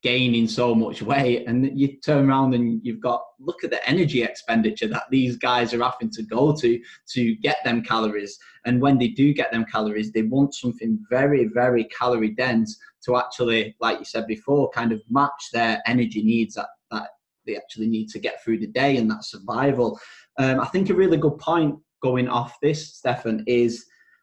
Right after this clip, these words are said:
when we spoke about people searching for these foods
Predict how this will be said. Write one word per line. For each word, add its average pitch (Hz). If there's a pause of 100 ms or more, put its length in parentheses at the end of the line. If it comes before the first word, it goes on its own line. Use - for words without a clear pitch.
(100)
when 135
we 143
spoke 139
about 127 (480)
people 151
searching 139
for 113
these 107
foods 120